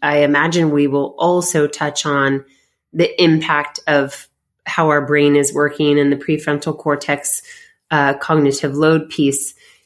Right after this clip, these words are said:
But w-, to position it for you, we see in our, our entrepreneurs, our leaders, and our educators,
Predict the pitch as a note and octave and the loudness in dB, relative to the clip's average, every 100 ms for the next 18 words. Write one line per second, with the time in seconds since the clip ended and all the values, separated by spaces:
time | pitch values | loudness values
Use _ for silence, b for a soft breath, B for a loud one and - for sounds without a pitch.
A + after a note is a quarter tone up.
0 | b _ _ _ D#3+ E3 D3 - _ _ | b _ _ _ -4 -2 -2 -6 _ _
1 | _ _ _ _ G#2 - - F#3 - F#3+ | _ _ _ _ -20 -10 -6 -4 -4 -2
2 | G3 F3+ B3 - D4 B3 - - E3 D#3 | 0 2 2 2 2 0 -2 -4 -2 0
3 | D3 C#3+ D3 F3+ F#3+ B B _ _ _ | 2 2 2 -2 -8 B B _ _ _
4 | _ - - _ F#3 G3+ A3 G3 - - | _ -20 -20 _ -2 0 2 0 0 2
5 | A#3+ B3 C#4 G#3+ G#3 G3 G3 G3 G3 G3 | 2 4 2 2 2 4 4 4 2 -2
6 | - - F3 F3 E3+ - F3 F#3 - F#3 | -8 -4 0 2 0 2 0 0 -2 0
7 | F3 E3+ E3 D#3+ D#3+ D#3+ D#3 D#3 D#3 D3 | 2 2 0 0 0 0 0 0 0 0
8 | D3 C#3 C#3 D#3 D#3 D#3 D3+ D3 D3 - | 0 -2 -4 -6 -4 -2 0 -2 -4 -8